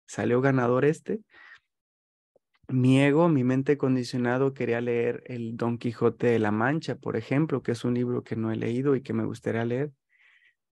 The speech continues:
Pero Don Quijote de la Mancha no tuvo ni un voto y este tuvo muchos votos. Entonces, el Espíritu Santo, mi guía, mi maestro, me está diciendo,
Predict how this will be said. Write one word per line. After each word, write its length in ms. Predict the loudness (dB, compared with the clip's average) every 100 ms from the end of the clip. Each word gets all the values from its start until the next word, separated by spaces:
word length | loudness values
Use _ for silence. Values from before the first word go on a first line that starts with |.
| _
Pero 320 | 4 6 8 6
Don 140 | 6
Quijote 400 | 2 0 2 4
de 40 | 4
la 80 |
Mancha 340 | 4 2 2 2
no 120 | 2
tuvo 220 | 0 0
ni 120 | 0
un 140 | -2 -2
voto 460 | -2 -2 -6 -8 -10 _ _ _ _ _
y 120 | -2 0
este 200 | 0 0
tuvo 260 | 0 0
muchos 360 | 2 0 -2 -6
votos. 560 | -4 -6 -8 -12 -14 _ _ _ _ _ _ _ _ _ _
Entonces, 560 | -4 -4 0 -2 -4 _ _ _ _ -6
el 140 | -4
Espíritu 540 | -4 -2 -2 0 -2 -2
Santo, 680 | 0 0 -2 -2 -2 -2 -4
mi 180 | -8 -4
guía, 300 | 0 2 2
mi 120 | 0
maestro, 520 | -2 -4 -6 -6 -2
me 100 | -2
está 200 | -2 -2
diciendo, 580 | -2 -4 -4 -4 -6